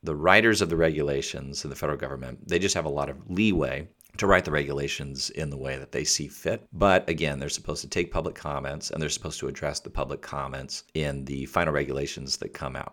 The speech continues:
So I would anticipate that we're gonna see final regulations, certainly in the next two years, final regulations on the Secure Act. And that, that's gonna be a big, uh, a, a, a big chunk of where this sort of action is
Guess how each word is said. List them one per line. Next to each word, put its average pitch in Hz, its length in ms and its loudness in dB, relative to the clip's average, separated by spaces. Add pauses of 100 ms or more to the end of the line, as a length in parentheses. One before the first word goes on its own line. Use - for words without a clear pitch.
So - 220 0
I 98 180 8
would 98 160 8
anticipate 80 760 -2
that 69 360 -4
we're 71 160 -4
gonna 71 180 -6
see 90 400 -2
final 82 340 -2
regulations, 80 560 -2
certainly 69 280 -4
in 67 40 -6
the 67 60 -10
next - 320 -10 (100)
two - 160 -4
years, 69 480 -4
final 73 240 -4
regulations 65 840 -8 (100)
on 69 200 -4
the 67 60 -10
Secure 71 460 0
Act. 67 320 -2
And - 140 -8
that, 95 200 0
that's 110 200 0
gonna 107 160 0
be 85 160 2
a 78 60 4
big, 73 460 0 (120)
uh, 67 580 -4 (220)
a, - 100 -6 (320)
a, 78 120 -4 (240)
a 82 60 2
big 87 440 6
chunk 73 600 0 (160)
of 73 680 2
where 80 380 4
this 71 320 0
sort 73 220 -2
of 67 160 -8 (120)
action 69 420 0
is 62 400 -4